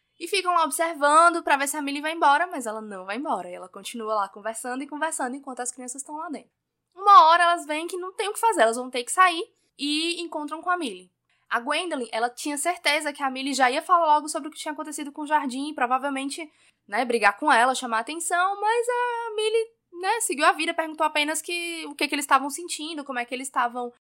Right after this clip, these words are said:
ali no castelo, se eles estavam estranhando muito essa casa nova. O gato fica observando a Millie, vê que ela é uma mulher muito simpática, tinha uma aparência comum, assim, de uma mulher boazinha,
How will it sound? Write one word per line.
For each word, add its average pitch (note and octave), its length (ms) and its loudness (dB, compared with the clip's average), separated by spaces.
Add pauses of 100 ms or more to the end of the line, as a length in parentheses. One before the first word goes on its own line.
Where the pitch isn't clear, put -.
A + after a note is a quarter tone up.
ali B3+ 220 -2
no B3+ 100 -10
castelo, E4 540 2
se C#4+ 80 -2
eles B3 80 -6
estavam C4 240 2
estranhando D4+ 480 -4
muito D#4 240 -10
essa D4+ 160 -6
casa D4 260 -2
nova. D4+ 380 2 (560)
O B3 480 -2
gato A#3+ 240 4
fica F4+ 180 -4
observando E4 440 0
a D#4+ 100 0
Millie, D4+ 560 -2
vê B3+ 160 -2
que B3+ 80 -10
ela C4 140 2
é - 20 4
uma B3+ 80 0
mulher C4 220 -4
muito A#3+ 160 -8
simpática, D4+ 800 2
tinha A4+ 120 -8
uma A#4 40 -8
aparência A4 380 -4
comum, F#4 520 0
assim, E4 220 0
de C#4+ 100 -6
uma D4 80 -2
mulher C#4+ 240 0
boazinha, C#4+ 560 -4